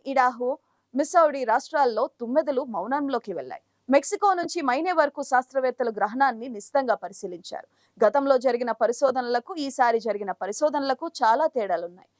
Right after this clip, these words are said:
ఈసారి జరిగిన పరిశీలనలో ప్రజలు కూడా స్వచ్ఛందంగా పాల్గొన్నారు. దక్షిణ కరోలినాలో రివర్ బ్యాంక్ జూ గార్డెన్ పరిశోధనలో చాలా వింత విషయాలు కనిపించాయి. శిక్షణ పొందిన పరిశోధకులు, పౌర శాస్త్రవేత్తలు గ్రహణానికి ముందు, తర్వాత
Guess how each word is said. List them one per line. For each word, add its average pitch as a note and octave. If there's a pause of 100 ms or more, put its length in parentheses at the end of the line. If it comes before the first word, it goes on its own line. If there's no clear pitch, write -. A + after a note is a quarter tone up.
(300)
ఈసారి G4
జరిగిన D#4
పరిశీలనలో D#4+
ప్రజలు B3
కూడా D4
స్వచ్ఛందంగా D#4
పాల్గొన్నారు. F3 (460)
దక్షిణ C#4+
కరోలినాలో E4+
రివర్ D4+
బ్యాంక్ D4
జూ C4
గార్డెన్ B3 (140)
పరిశోధనలో B3+
చాలా D#4+
వింత C#4
విషయాలు A3
కనిపించాయి. F#3+ (280)
శిక్షణ C#4
పొందిన B3+
పరిశోధకులు, B3+
పౌర B3+
శాస్త్రవేత్తలు C#4
గ్రహణానికి C4
ముందు, G#3+
తర్వాత A3+